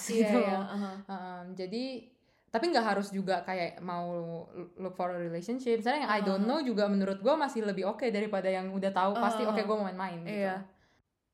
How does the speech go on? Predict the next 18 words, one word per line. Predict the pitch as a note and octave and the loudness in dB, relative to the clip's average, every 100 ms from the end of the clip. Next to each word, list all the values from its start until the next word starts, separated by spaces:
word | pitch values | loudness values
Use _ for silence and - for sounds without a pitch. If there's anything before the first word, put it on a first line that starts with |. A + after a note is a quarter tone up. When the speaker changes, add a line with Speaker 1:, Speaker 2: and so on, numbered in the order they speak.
| _ | _
Speaker 2:
Itu | G#3 G#3+ | -8 0
aja | G#3+ A#3 C#4 | 0 0 -2
sih | B3 | -6
paling. | A3 F#3+ F3+ G3 G3+ G#3+ | -4 -4 -4 -6 -8 -8
Selain | A3 G3 | -6 -6
itu | G3 G3+ C4 | -4 -4 -4
paling | C4 G#3 G#3+ A3 A#3 | 0 -2 -2 -4 -4
gue | A3 A3+ A#3+ A#3+ G#3+ | 0 0 0 0 -4
ngefilternya | G3+ G3 F#3 F#3 G#3+ | -6 -4 -4 -4 -4
setelah | A3 - F3+ E3+ E3 E3 | -4 -4 -2 -2 -2 -6
ada | F3 E3 | -6 -6
conversation. | E3 E3 E3 D#3+ E3+ F3+ E3 D#3+ E3+ | -6 -8 -8 -10 -10 -12 -12 -12 -10
Speaker 1:
Mhm, | A3 A3+ G3+ | -8 -4 -4
mhm, | G3 G3 | -4 -6
jadi | G3 F#3+ | -6 -8
lebih | F#3+ G3 | -8 -10
ketahuan. | G3+ G3 G3 F#3+ G3 | -10 -10 -10 -10 -12
Speaker 2:
Yoi. | G3+ G3 F#3 F3 F3+ F3+ | -10 -10 -10 -14 -16 -18